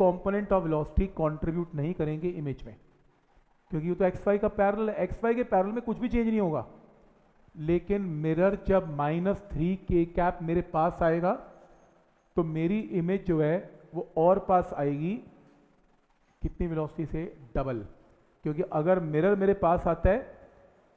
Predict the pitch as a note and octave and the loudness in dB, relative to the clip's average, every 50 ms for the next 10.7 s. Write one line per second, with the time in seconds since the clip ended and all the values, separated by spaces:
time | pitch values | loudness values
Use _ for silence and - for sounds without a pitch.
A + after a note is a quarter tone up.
0 | _ _ - F3+ F#3 F#3 F#3 - - - - - - F3 E3+ F3 F#3+ A3 A#3 A#3 | _ _ 0 2 2 2 0 -2 -6 -14 -18 -12 -6 -6 -2 0 0 0 -2 -2
1 | - - D3 B2+ - F3 F#3+ A3+ A#3+ A#3 G#3+ G#3 G3+ F#3+ - - G3 E3 G3 G3 | -6 -14 -8 2 4 4 4 4 2 2 4 4 2 2 2 -2 0 0 0 2
2 | - F3 E3 D#3+ - D#3+ D3 - - D3+ D3 C#3+ D#3+ C#3+ C#3+ D3 D#3 F3+ G3 F#3+ | 2 0 0 2 0 -4 -4 -4 -4 -4 -4 -4 -6 -8 -4 -2 -2 -2 -2 0
3 | F3+ F3 F#3 F#3 F#3+ F#3+ F#3 F#3 - E3 D#3+ E3+ F#3+ F#3+ F#3+ F#3+ G3+ F#3+ F#3 F3 | 0 0 0 2 2 0 0 2 2 2 2 2 2 0 2 0 2 2 2 2
4 | E3+ F3 - G#3+ G3+ F#3+ F3+ F3 F3+ G3 G#3+ G3+ - - G#3 A3 A3 A#3 A3 A3 | 0 2 0 -2 0 0 0 -4 -2 -2 -4 -6 -6 -6 -8 -4 0 -2 0 2
5 | A3 A3 G3+ F3+ - - - - - - - - - _ - F#3+ F3+ E3+ F3 E3+ | 2 2 0 0 -2 -8 -18 -20 -20 -20 -20 -20 -18 _ -4 -4 -2 -2 -4 -10
6 | - - _ _ _ _ _ _ _ _ _ _ _ _ - - - D3+ - - | -16 -18 _ _ _ _ _ _ _ _ _ _ _ _ -18 -14 -14 -12 -4 0
7 | F3 E3+ F3 F#3 F3+ F#3+ G3 F#3+ G3 F#3+ F3+ - G3+ G#3+ B3 C#4 - - - - | 0 0 2 2 0 0 0 0 0 -2 -2 -2 -4 -4 -4 -6 -8 -16 -20 -20
8 | _ _ _ _ _ _ _ - C#3 C#3 D3 D3+ D#3+ E3+ F#3+ G#3 G#3+ A#3+ C4 B3+ | _ _ _ _ _ _ _ -12 -10 -8 -4 -2 0 0 0 0 0 0 0 -2
9 | - - - - A#3 A3+ - - - - F#3 F3 F3+ F3+ - E3 D#3 D#3+ D#3 - | -4 -6 -6 -6 -6 -6 -6 -12 -6 -2 0 0 0 0 -2 -2 -4 -4 -4 -2
10 | - G3+ G#3 A#3 A#3 - - - - - - F#3 F3 E3+ | 2 4 4 4 2 -2 -12 -20 -20 -16 -10 -4 -2 -2